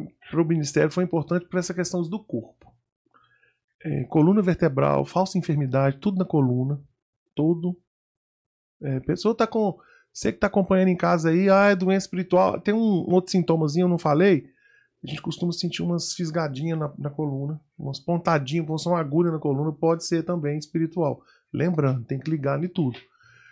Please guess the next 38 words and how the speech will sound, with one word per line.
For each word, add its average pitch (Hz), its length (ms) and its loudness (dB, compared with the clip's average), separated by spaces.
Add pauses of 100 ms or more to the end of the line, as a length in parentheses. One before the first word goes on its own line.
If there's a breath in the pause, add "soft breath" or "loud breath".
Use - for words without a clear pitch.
(520 soft breath)
É, 139 220 0
então 202 260 2
chega 226 280 2
alguém 208 260 4
lá 214 420 4
que 202 180 -4
tá, 185 460 4 (400)
aí 147 100 -2
vocês - 120 -4
vão 190 80 6
entender 185 260 4
por - 180 0
que 269 140 4
que 269 100 0
esse 190 180 -2
caso 156 280 2
foi 147 80 4
importante. 135 440 0
Chega 214 140 4
alguém 220 180 6
na 208 80 6
comunidade 202 640 2
que 196 80 -8
tá 196 120 2
com 190 80 -4
uma 185 120 2
doença, 208 600 6
que - 100 -6
não 170 120 0
descobre, 196 840 4 (500 soft breath)
e - 80 -4
pode - 280 0
ser 202 100 4
espiritual. 175 560 0
Nós 165 240 2
vamos 147 160 2
na 156 40 -2
coluna. 156 360 -4